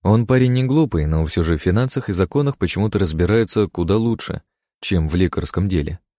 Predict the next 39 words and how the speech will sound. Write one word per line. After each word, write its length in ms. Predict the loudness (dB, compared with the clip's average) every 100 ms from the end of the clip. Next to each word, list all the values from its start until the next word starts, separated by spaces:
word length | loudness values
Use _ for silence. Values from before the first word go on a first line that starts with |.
| _ _ _ _ _ -2
Еще 280 | 0 2
не 100 | 0
знаю, 340 | 2 2 2 2
как 200 | -2 -2
Сеченов 440 | -2 0 0 0
отреагирует 760 | -2 0 0 2 0 2 0 -4 _ _ -2
на 160 | 0
то, 120 | 2
что 160 | 0 0
я 180 | 2 0
опережу 400 | 2 0 2 2
его 280 | 0 0 -2
аж 140 | 0
на 160 | 0 2
два 160 | 2
антибиотика. 680 | 0 0 0 -2 -2 -8 -10 -10 _ _ _ _ -4
Но, 320 | 2 2 2
думаю, 340 | 4 4 4
его 160 | 4 4
реакция 360 | 4 2 0
точно 340 | 0 0 0 -2
будет 240 | 0 -2
забавной. 540 | 0 0 0 -2 -6 -12 _ _ _ _ _ _ _ _ _ _
Сеченов 480 | -2 0 2 0 0
покинул 420 | -2 0 0 2
завод, 460 | 2 0 0 -4 -14 -4
а 100 | 0
я 180 | 2
вернулся 540 | 2 0 2 0 0 -2
в 80 | 0
главный 360 | 0 0 0
химический 580 | -2 0 0 -2 -4 -4
цех, 340 | -2 -2 -4 _ _ _
откуда 380 | -8 -2 0 2
уже 200 | 2 2
начали 320 | 2 0 -2
потихоньку 580 | -2 -2 -2 -2 -2 -4
уходить 380 | -2 -2 -2 -2
домой 360 | 0 0 -2